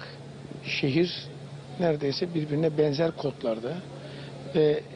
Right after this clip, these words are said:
e, yukarıdan aşağıya gelenler çok seri bir şekilde geliyorlar. Ama şehir düzeyine indiği andan itibaren de maalesef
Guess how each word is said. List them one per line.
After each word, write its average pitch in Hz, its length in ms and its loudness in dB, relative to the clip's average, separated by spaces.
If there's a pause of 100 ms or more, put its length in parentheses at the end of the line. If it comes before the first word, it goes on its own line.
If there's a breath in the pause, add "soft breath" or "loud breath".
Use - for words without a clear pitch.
e, 135 160 2
yukarıdan 147 380 2
aşağıya 147 480 2
gelenler 147 540 4 (520 loud breath)
çok 156 220 0
seri 160 300 4
bir 170 60 0
şekilde 139 420 -2
geliyorlar. 165 600 6 (600 loud breath)
Ama 143 140 4
şehir 175 340 4
düzeyine 143 380 4
indiği 156 340 4
andan 143 340 2
itibaren 151 600 2
de 170 60 6
maalesef 165 500 4